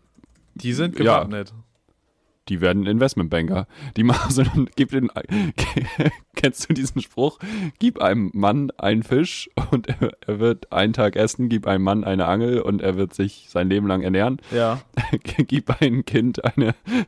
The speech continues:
Speaker 2: <laughs> eine H-V-V-Rallye und naja, egal, das funktioniert überhaupt nicht. Äh, <laughs> du hast doch noch einen Wikipedia-Artikel mit, oder?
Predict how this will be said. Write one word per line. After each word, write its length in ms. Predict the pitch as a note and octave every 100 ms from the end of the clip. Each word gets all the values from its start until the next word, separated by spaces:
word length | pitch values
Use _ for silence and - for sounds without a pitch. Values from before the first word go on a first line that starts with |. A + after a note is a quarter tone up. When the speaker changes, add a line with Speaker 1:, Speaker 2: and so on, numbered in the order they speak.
| - -
Speaker 2:
<laughs> 560 | B2+ - G3 F3+ C#3 -
eine 220 | G2+ A2
H-V-V-Rallye 840 | G#2+ G2+ G#2+ G#2 G2+ F#2 F2 F2 F2
und 260 | F#2 E2+
naja, 280 | F2 E2 D2
egal, 240 | D2+ E2 D2+
das 140 | E2
funktioniert 340 | G#2+ F#2+ F#2+
überhaupt 220 | F2 E2 -
nicht. 120 | - - - - -
Äh, 160 | G#2 A2 - -
<laughs> 200 | - -
du 120 | A#2 A#2
hast 320 | C#3 - -
doch 80 | A2
noch 120 | A#2+
einen 100 | A2+
Wikipedia-Artikel 680 | A2 G#2 G#2+ D#2 D2 E2 D2
mit, 140 | D2
oder? 240 | E2+ A#2